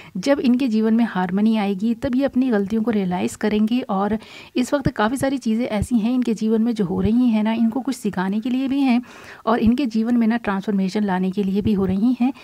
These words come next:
इस वक्त अगर ये person आपसे दूर है तो आपको भी कोई ना कोई और कुछ ना कुछ ऐसे साइंस मिल रहे होंगे जिसकी वजह से आपको भी ऐसा लग रहा होगा कि ये पर्सन ना आपको कुछ वाइब्स भेज रहे हैं, गुड वाइब्स हो सकती हैं।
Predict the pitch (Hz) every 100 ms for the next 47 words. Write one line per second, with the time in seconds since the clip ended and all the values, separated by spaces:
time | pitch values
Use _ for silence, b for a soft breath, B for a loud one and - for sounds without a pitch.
0 | B B - 233 269 262 240 240 247 254
1 | 196 190 226 226 202 233 185 226 214 214
2 | 214 226 196 196 220 220 226 196 214 269
3 | 240 240 254 - _ _ 226 220 220 226
4 | 254 226 320 - 269 - 269 233 202 247
5 | 214 180 196 - 202 202 220 254 220 214
6 | 233 240 233 226 - 180 220 220 254 208
7 | - 247 233 196 196 190 190 220 240 208
8 | 208 220 233 247 B B B B - 226
9 | 302 226 208 277 277 233 262 B B 226
10 | 220 262 254 262 240 185 190 196 180 180
11 | 190 202 208 233 214 208 240 240 196 226
12 | 214 185 202 - 269 240